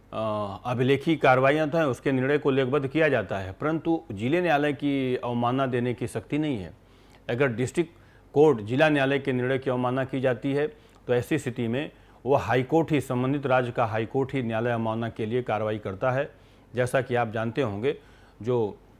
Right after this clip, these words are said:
एक केस घट-, नाडियाड केस के नाम से प्रसिद्ध है, वह दिल्ली तीस हजारी कोर्ट में एक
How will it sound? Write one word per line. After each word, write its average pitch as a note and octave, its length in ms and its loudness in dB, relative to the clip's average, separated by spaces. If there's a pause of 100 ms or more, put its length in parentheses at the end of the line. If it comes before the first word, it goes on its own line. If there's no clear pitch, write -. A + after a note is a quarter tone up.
(100)
एक A#2 140 -8
केस C#3+ 280 2
घट-, A2+ 300 -6
नाडियाड B2+ 500 4
केस B2+ 260 0
के B2+ 120 -4
नाम A#2 200 -4
से A#2 200 -6
प्रसिद्ध G#2+ 380 -8
है, F#2+ 220 -10 (1800)
वह C3+ 220 6 (1120)
दिल्ली C3+ 400 0
तीस C3+ 300 -2
हजारी B2 320 2
कोर्ट B2 320 0 (100)
में A#2 340 -4
एक G#2 100 -8